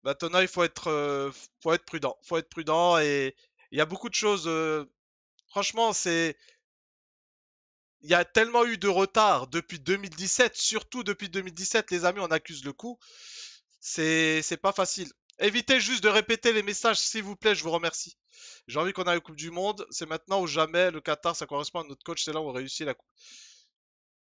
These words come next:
On l'espère, on l'espère, on l'espère. On l'espère sincèrement. Il y a des médias qui annoncent N'Gama le forfait. Les amis, mettez-vous en tête qu'il y aura tous les joueurs. Et s'il y a des absents, il y aura des absents.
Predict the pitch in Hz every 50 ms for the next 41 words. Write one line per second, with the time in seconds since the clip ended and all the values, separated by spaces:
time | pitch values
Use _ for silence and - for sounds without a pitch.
0 | _ - 180 185 180 190 180 - - 226 226 220 196 160 151 151 151 151 - -
1 | - 180 160 131 - - _ - 135 135 147 143 - - 160 135 110 - _ _
2 | _ _ _ _ - 131 143 151 143 - - 170 147 - 156 143 - 147 131 127
3 | 113 - _ _ _ - 127 131 139 143 139 147 139 147 175 165 - 156 143 139
4 | 139 147 165 156 - 147 135 143 135 143 147 160 143 - 131 - - - 110 -
5 | _ _ _ _ - - - - _ _ _ _ _ _ _ _ _ _ _ _
6 | _ _ _ _ _ _ _ _ _ _ _ _ _ _ _ - - _ _ _
7 | _ _ 143 175 202 175 220 247 262 262 254 220 226 220 240 240 220 247 233 220
8 | 214 - 247 240 - - 202 190 190 190 - - 185 170 180 147 156 170 180 165
9 | 131 117 87 135 139 - 175 180 175 - 165 151 151 143 - - 180 165 160 143
10 | 127 120 123 123 113 120 113 - - 131